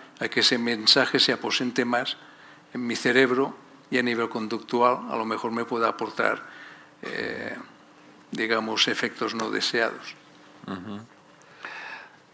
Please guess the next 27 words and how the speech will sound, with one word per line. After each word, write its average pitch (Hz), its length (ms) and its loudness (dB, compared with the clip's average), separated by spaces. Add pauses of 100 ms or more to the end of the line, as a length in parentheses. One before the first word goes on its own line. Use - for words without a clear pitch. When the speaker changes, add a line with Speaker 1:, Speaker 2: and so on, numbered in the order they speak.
(420)
Speaker 2:
Eh, 90 460 4 (200)
¿hay, - 200 4
hay 117 160 12
algún 113 300 8
área 127 440 12
cerebral 117 960 10 (300)
que 117 120 2
tenga 113 220 10
relación 117 460 10
con 120 180 2
el 101 140 4
gusto 165 420 2
por 170 140 0
la 160 120 8
música? 180 600 0 (720)
¿O 98 460 2
esa 104 180 2
es 104 60 6
una 101 180 4
cosa 101 240 2
más 95 180 -2
bien 101 160 -2
colectiva, 104 760 6
global 101 440 8
Speaker 1:
Bueno, 92 60 2
Speaker 2:
del 92 120 2
cerebro? 101 280 -10